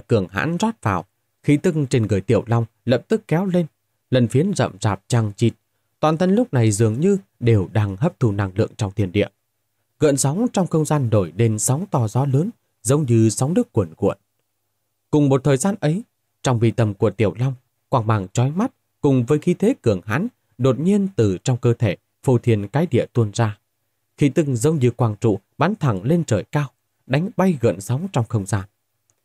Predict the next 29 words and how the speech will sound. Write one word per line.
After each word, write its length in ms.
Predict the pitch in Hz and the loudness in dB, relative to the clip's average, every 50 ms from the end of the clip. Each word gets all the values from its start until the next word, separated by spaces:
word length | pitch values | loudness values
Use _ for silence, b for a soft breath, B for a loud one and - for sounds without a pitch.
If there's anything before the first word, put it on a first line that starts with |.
| _ _ _ _ _ _ _ _ _ _ - | _ _ _ _ _ _ _ _ _ _ -2
Trong 240 | 123 117 113 110 | 0 0 0 0
đạo 140 | 101 - - | 0 -2 -2
quang 220 | - - 117 107 104 | -2 -2 -4 -2 0
trụ, 260 | - 117 101 78 - - _ _ _ _ _ _ | 0 0 0 0 -2 -10 _ _ _ _ _ _
lúc 180 | - 139 143 - | -2 -2 0 0
này 180 | 131 117 113 113 | 2 2 0 0
có 140 | - 202 | 0 0
một 220 | 196 165 120 101 - - | 0 0 0 0 -2 0
hư 120 | 196 196 | -2 -2
ảnh 280 | - - 110 98 90 92 95 - | -2 -2 -4 -6 -6 -6 -2 0
hình 220 | 113 104 101 92 | 0 0 0 0
rồng 260 | - 107 98 95 92 | 0 0 0 0 -2
xuất 240 | - - 220 226 - | -4 -4 -4 -2 0
hiện, 200 | 113 110 101 - _ _ _ _ _ _ - | 0 -2 -2 -2 _ _ _ _ _ _ -4
đang 260 | 113 123 117 113 107 | -2 0 0 0 0
tiếp 240 | - - 208 - - | -2 -2 -2 0 0
nhận 140 | 120 92 - | -2 -4 -2
sự 160 | - 107 - - | -4 -4 -2 -2
rèn 200 | 117 104 90 87 - | -2 -2 -2 -2 -2
giũa 160 | 117 117 156 | -2 -2 -2
của 200 | - - 110 101 | 0 -2 -2 -2
năng 280 | 110 147 180 175 151 110 | 0 -2 -4 -2 -2 -2
lượng 140 | 101 - - - | -4 -4 -4 -4
thiên 180 | 165 156 123 101 | -4 -2 -2 -2
địa. 140 | 101 - - _ _ _ _ _ _ _ _ _ _ _ _ _ _ - | -4 -4 -6 _ _ _ _ _ _ _ _ _ _ _ _ _ _ -2
"Năng 220 | 117 120 113 101 | 0 0 0 2
lượng 220 | 107 113 92 101 | 0 0 0 0
thiên 240 | 98 - 127 110 98 | -2 0 0 0 2
địa 180 | 104 - - | 2 0 0